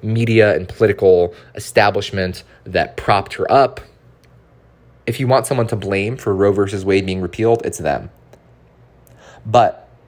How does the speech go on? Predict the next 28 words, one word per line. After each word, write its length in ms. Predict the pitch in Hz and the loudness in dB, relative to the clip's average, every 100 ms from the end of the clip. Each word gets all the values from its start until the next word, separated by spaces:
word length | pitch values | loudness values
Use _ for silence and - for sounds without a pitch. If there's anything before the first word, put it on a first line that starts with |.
| _ _ - | _ _ -6
they're 260 | 107 139 | 2 4
the 80 | 135 | 4
ones 440 | 113 107 98 92 - | 4 2 2 -6 -8
who 180 | 104 | -2
are, 500 | 92 90 82 82 82 - _ _ _ _ _ - | 2 2 2 -2 -4 -10 _ _ _ _ _ -14
you 100 | 82 | -12
know, 240 | - - - _ _ _ _ _ _ - - | -14 -16 -20 _ _ _ _ _ _ -18 2
going 200 | 117 110 | 2 2
to 100 | 107 | -4
be 100 | 92 | -8
pointing 300 | - 107 95 | -6 -6 -4
fingers 360 | - 101 95 | -6 -4 -4
at 80 | 92 | -4
everyone 540 | - 104 101 95 87 85 | -2 -2 -2 -2 -4 0
but 220 | - - | 0 0
themselves. 640 | 85 80 - 62 - - - _ _ _ _ _ _ _ | -6 -10 -8 -10 -10 -18 -20 _ _ _ _ _ _ _
So 140 | - | 0
they 80 | 170 | 2
will 140 | 165 | 2
never 540 | 127 107 104 107 117 110 | 0 0 2 2 2 -2
admit 600 | 98 92 90 90 - - _ _ - | -2 -4 -2 -2 -4 -8 _ _ -6
that 100 | 95 | -4
this 180 | 95 | -4
is 100 | 92 | -6
their 160 | 87 82 | -6 -6
fault. 420 | - 82 120 - _ _ _ _ _ _ _ _ - | -2 -2 -2 -6 _ _ _ _ _ _ _ _ -2
And 180 | 123 | 0
that 340 | 127 135 - | 2 2 -2